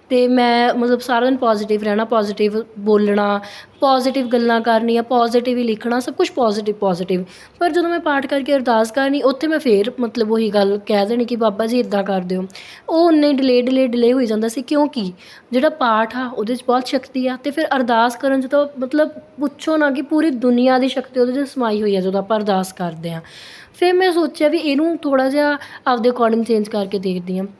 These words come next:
ਮੈਂ ਚੇਂਜ ਕੀਤਾ, ਮੈਨੂੰ ਰਿਜ਼ਲਟਸ ਮਿਲੇ। ਇੱਕ ਚੀਜ਼ 'ਚ ਨਹੀਂ, ਮੈਨੂੰ ਕਾਫੀ ਚੀਜ਼ਾਂ 'ਚ ਰਿਜ਼ਲਟਸ ਮਿਲੇ।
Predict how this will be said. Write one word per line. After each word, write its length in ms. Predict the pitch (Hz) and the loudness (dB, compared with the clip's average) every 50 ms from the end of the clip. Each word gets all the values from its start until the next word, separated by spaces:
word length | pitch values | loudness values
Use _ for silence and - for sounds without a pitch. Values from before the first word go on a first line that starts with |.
| - | 0
ਮੈਂ 140 | 254 277 302 | 2 2 2
ਚੇਂਜ 280 | 294 311 302 294 269 294 | 2 2 2 2 2 0
ਕੀਤਾ, 220 | 277 277 285 294 | -2 -2 -2 -2
ਮੈਨੂੰ 180 | 285 294 294 285 | -2 0 0 0
ਰਿਜ਼ਲਟਸ 420 | 269 240 226 240 233 240 247 247 - | 0 2 2 4 4 2 0 0 -2
ਮਿਲੇ। 180 | 254 226 233 240 | -2 0 2 0
ਇੱਕ 360 | 254 - 294 269 - - 302 | 0 0 -2 -6 -4 -4 -2
ਚੀਜ਼ 280 | 269 294 302 302 269 - | 0 0 0 0 -2 -2
'ਚ 60 | 285 | -4
ਨਹੀਂ, 120 | 269 285 | -2 0
ਮੈਨੂੰ 220 | 294 294 311 320 302 - - - - _ - | 0 0 -2 -2 -4 -8 -18 -20 -16 _ -2
ਕਾਫੀ 280 | 277 247 247 247 302 | 0 0 0 0 0
ਚੀਜ਼ਾਂ 300 | 254 - 269 220 - 240 | -2 -2 -4 -2 -2 -2
'ਚ 100 | 233 226 | -2 -2
ਰਿਜ਼ਲਟਸ 440 | 214 202 190 208 196 196 190 196 - | -4 -4 -4 -4 -4 -4 -4 -6 -6
ਮਿਲੇ। 240 | 214 190 175 175 | -6 -4 -4 -4